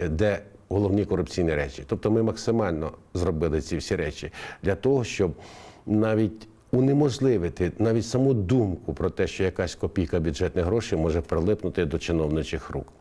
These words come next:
І сьогодні, користуючись нагодою, я хотів а, е, запросити всіх будівельників, в першу чергу Донеччини, до, а, реєстрації на, а, платформі Прозоро для того, щоб прийняли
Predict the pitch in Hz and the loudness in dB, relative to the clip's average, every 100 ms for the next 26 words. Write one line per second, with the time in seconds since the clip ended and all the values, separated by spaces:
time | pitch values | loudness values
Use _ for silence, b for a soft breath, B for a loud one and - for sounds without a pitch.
0 | B B B B _ 98 92 - - 110 | B B B B _ 0 0 -2 -2 0
1 | 117 110 92 95 90 101 90 98 - 98 | 2 2 0 0 0 0 0 -2 0 0
2 | 110 110 98 87 87 98 87 101 98 B | 2 2 2 2 0 -4 -2 -2 -2 B
3 | B B B - 90 85 82 - 95 90 | B B B -6 0 0 -2 -4 -2 0
4 | 85 95 - 104 - 104 98 - - 127 | 2 0 0 -2 -2 -2 -2 -4 -2 -2
5 | 90 67 92 90 90 92 82 76 90 78 | -2 0 2 2 2 0 0 -2 -2 -4
6 | - 110 110 - 123 - 107 87 98 90 | -2 -2 -2 -2 -2 0 -2 0 0 2
7 | 87 82 71 - 76 76 B B - 85 | 2 0 -4 -8 -10 -10 B B -4 0
8 | 104 110 92 - - 90 87 82 - 98 | 2 2 0 -8 -4 0 2 0 0 0
9 | 110 - 113 104 101 90 90 90 85 - | 0 0 -2 0 0 2 2 0 -4 -4
10 | 82 80 78 78 78 101 - 107 95 90 | -2 0 0 -2 -2 -4 -2 -2 0 0
11 | - 87 98 117 95 82 95 92 - 82 | 0 0 2 2 0 0 0 0 0 -6
12 | - 110 120 107 104 | 0 2 2 2 2